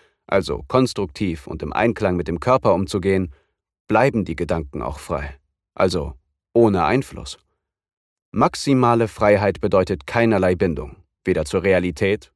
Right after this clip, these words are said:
noch zum Körper. Dann enden wir beim komplett vergeistigten Subjekt, das sicher abstruse, weltfremde Kunst zu schaffen vermag, aber kaum lebensfähig ist,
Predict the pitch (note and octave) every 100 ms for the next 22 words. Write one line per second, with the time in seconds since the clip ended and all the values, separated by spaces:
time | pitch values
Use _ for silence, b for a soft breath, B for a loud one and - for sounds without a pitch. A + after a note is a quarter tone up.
0 | _ - F#2+ E2 - G2 - G#2+ C#2 B1
1 | C#2 _ _ _ _ _ _ A#2+ D3+ -
2 | B2 - A#2 G#2+ G2 F#2 - F2 - G#2+
3 | - F#2 D#2+ F2 - F#2 - F#2 E2 D#2
4 | E2 D2+ - _ _ D2 D2 - G#2+ F#2+
5 | A1+ - - C3+ B2+ F2 D#2 G#2+ A2+ -
6 | G2+ G2 F2 - C#3+ - - F2+ F#2+ -
7 | F#2 F2+ F2+ F2+ - b b b b -
8 | A2+ G#2 A#2 G#2 G2+ A#2+ G#2+ - F#2 C#2+
9 | C#2+ C2 -